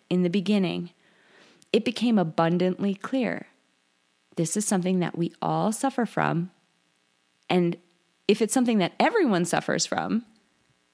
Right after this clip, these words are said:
yet a bunch of these women are making it, that means they're moving forward in spite of the fact that they feel like an imposter.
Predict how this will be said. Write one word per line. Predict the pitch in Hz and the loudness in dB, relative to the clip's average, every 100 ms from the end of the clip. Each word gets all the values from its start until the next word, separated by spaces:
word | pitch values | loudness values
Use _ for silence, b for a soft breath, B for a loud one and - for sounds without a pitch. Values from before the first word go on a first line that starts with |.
| _ _ _ _ _ | _ _ _ _ _
yet | 175 208 220 | 0 2 4
a | |
bunch | 165 208 285 285 | 2 2 2 0
of | |
these | 226 220 180 | 0 0 2
women | 240 226 | 2 2
are | 160 | 0
making | 151 220 359 185 - | 0 0 0 -2 -2
it, | - - - _ _ _ _ - | -4 -10 -16 _ _ _ _ -10
that | 247 | -4
means | 302 294 196 | 0 0 0
they're | 180 190 | 0 0
moving | 208 175 170 | 0 0 -2
forward | 170 160 160 | -2 -2 -2
in | 160 | -2
spite | 160 - 165 175 - | -4 -4 -4 -4 -6
of | 170 | -8
the | 175 | -6
fact | - 156 180 - - b b b b b _ - | -2 -2 -4 -12 -16 b b b b b _ -6
that | 170 | -2
they | 147 151 | -2 -2
feel | - 82 | -2 -4
like | 78 - - - _ _ - | -4 -6 -12 -20 _ _ -6
an | 151 | -4
imposter. | 151 147 - - - | -4 -4 -4 -6 -10